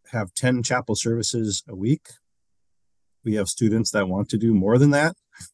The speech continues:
<laughs> Uh, and we do morning prayer, we do matins, we do Compline, uh, we have a campfire experience. And it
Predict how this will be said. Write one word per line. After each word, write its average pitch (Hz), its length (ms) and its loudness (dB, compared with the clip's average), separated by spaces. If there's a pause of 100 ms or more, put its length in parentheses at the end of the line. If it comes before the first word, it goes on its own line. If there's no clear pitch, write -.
(360)
<laughs> 135 420 2 (840)
Uh, 95 340 -4
and 107 180 -4
we 107 120 4
do 107 560 0
morning 107 360 -2
prayer, 113 400 2
we 104 140 2
do 104 220 -4
matins, 104 800 -2 (160)
we 98 160 -6
do 98 600 -2 (240)
Compline, 110 640 2 (380)
uh, 90 280 -6
we 98 140 0
have 101 160 0
a 92 100 -2
campfire 107 920 0
experience. 104 1120 -4 (1120)
And 113 140 6
it 110 120 0